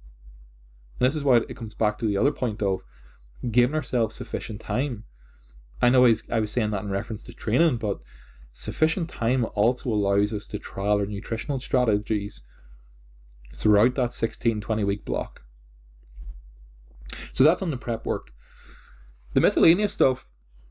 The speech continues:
just really three points. If you've ever been to a marathon, you'll undoubtedly have seen people wearing white t-shirts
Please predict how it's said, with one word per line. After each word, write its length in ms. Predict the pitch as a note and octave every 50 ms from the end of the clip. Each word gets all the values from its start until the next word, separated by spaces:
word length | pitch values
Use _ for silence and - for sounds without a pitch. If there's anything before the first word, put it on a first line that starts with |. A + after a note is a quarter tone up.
| - - - - - -
just 160 | - - -
really 200 | D4 G#3+ D#3 B2
three 260 | B2 - - B2 B2
points. 460 | A#2+ - B2 C#3+ D#3+ C3+ B2 - - - - - - - - - - - - - - - - - - - - - - - - - - - - - - - - -
If 140 | F3 F3 -
you've 120 | B3 F3+
ever 140 | F3 C#3+ B2+
been 160 | A#2+ B2+ A#2+
to 80 | A2+ G2+
a 20 |
marathon, 500 | G2+ G#2+ G#2+ A2 A2+ A#2+ - A#2+ G2+ - - - _ _ _ - - - -
you'll 280 | - B2+ A#2+ A#2 A2+ - -
undoubtedly 500 | A#2+ A2+ A2 C3+ C#3+ D#3+ D3+ B2+ A#2+ A#2
have 180 | A2+ A2 -
seen 520 | - - - A2+ A2 G#2+ G#2 G#2 G2+ C#3 - - _ _ _ -
people 240 | - C3+ B2+ C#3+ B2+
wearing 260 | A2+ A2 G#2+ G#2 G#2
white 200 | G#2 G#2+ A2+ -
t-shirts 640 | - - G#2 - - A2+ G#2 G#2 - - - - -